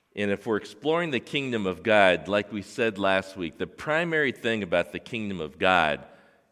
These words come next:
is who the king is. And so we have to know the king, 'cause there's no kingdom without a king. In Psalm twenty-four, the psalmist asks and answers,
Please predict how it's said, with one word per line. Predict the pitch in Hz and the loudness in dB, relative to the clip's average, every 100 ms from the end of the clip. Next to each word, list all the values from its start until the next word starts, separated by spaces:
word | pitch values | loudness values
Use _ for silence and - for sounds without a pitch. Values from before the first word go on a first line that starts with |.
| _ | _
is | 101 101 92 87 - _ _ _ | 0 0 0 -4 -16 _ _ _
who | 127 120 | -6 -4
the | 101 | -4
king | 82 147 139 | -2 -2 0
is. | 95 76 58 - - _ _ _ _ | 0 0 -4 -14 -20 _ _ _ _
And | - | -12
so | 107 | -6
we | 98 | 0
have | 101 123 127 | 4 4 2
to | 120 | -2
know | 107 | -2
the | 104 92 | -2 -4
king, | - 135 110 90 87 - _ _ _ - _ _ _ _ | -6 -2 0 -2 -6 -14 _ _ _ -20 _ _ _ _
'cause | 104 | -6
there's | 90 85 | -6 -6
no | 101 98 | -6 -6
kingdom | - 147 123 87 76 71 - _ _ _ | -4 -4 -2 -4 -8 -12 -18 _ _ _
without | 80 82 80 78 | -8 -2 -2 -4
a | |
king. | - 95 80 67 - _ _ _ _ _ _ - _ | -8 -6 -6 -10 -18 _ _ _ _ _ _ -20 _
In | - 95 | -8 -8
Psalm | - 113 110 104 | -2 0 0 -2
twenty-four, | - 113 95 - 110 101 | -6 -4 -4 -2 0 0
the | 87 | -2
psalmist | - 107 101 98 - | -2 0 0 -2 -4
asks | 95 101 117 - - - | 0 2 0 -4 -14 -8
and | 98 | -6
answers, | 92 107 110 - 92 85 - | -2 -2 -2 -4 -6 -6 -8